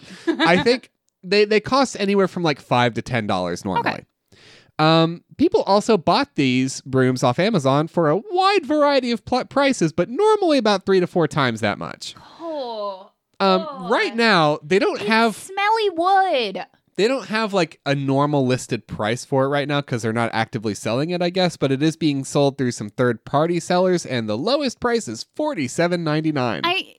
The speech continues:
Speaker 1: this isn't a crafted object.
Speaker 2: <laughs>
Speaker 1: You know, this isn't something that, it's not like a cedar chest
Speaker 2: Yeah,
Speaker 1: that
Speaker 2: it's a
Speaker 1: someone made.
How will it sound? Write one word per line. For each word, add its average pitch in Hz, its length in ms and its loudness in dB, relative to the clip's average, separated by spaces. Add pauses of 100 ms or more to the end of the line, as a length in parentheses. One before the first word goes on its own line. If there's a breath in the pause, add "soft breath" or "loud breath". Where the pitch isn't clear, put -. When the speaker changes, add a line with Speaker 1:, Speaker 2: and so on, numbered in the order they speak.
Speaker 1:
this 359 300 -6
isn't 370 440 -2
a 277 60 -4
crafted 254 600 -4
object. 180 560 -8
Speaker 2:
<laughs> 185 1300 0
Speaker 1:
You 254 100 2
know, 226 320 2
this 247 180 -2
isn't 330 320 -2
something 254 500 -2
that, 220 220 -6
it's 226 280 -8
not 294 280 0
like 277 220 -2
a 233 80 -2
cedar 277 460 -2
chest 302 500 -2
Speaker 2:
Yeah, 285 200 2
Speaker 1:
that 240 120 2
Speaker 2:
it's 240 120 4
a - 20 0
Speaker 1:
someone 247 280 0
made. 220 460 -4